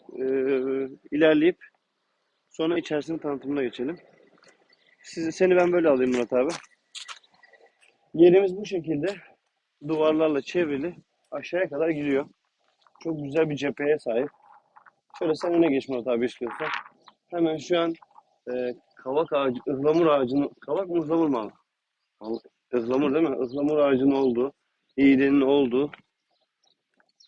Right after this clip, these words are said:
yer arsamızın içinde. Biraz daha ilerleyelim. Az önceki çeşmenin olduğu su da bu arada arsamızın önünden geçiyor. Güzelce bir ıslahı yapılırsa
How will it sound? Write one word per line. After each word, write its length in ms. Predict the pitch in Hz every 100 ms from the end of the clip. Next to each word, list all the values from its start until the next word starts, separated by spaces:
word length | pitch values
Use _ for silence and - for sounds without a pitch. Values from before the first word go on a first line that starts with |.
| _ _ -
yer 240 | 143 160 -
arsamızın 580 | 151 147 131 123 139
içinde. 400 | 156 123 127 107 - _ _ - - _ _ -
Biraz 280 | 185 190 170
daha 180 | 170 170
ilerleyelim. 560 | 156 135 120 120 160 - _ _ - - _ _ - _ _ _ _ _ _ _ _ -
Az 220 | 160 156
önceki 480 | 170 165 165 185 165
çeşmenin 420 | 170 156 175 170
olduğu 300 | 170 160 170
su 180 | - 175
da 160 | 160
bu 80 | 156
arada 320 | 156 - 196 - _ _
arsamızın 500 | 147 151 156 156 156
önünden 340 | 156 151 165
geçiyor. 360 | 131 110 185 185 - -
Güzelce 480 | 156 147 165 151 156
bir 160 | 165 160
ıslahı 440 | - - 151 165
yapılırsa 580 | 160 160 165 151 147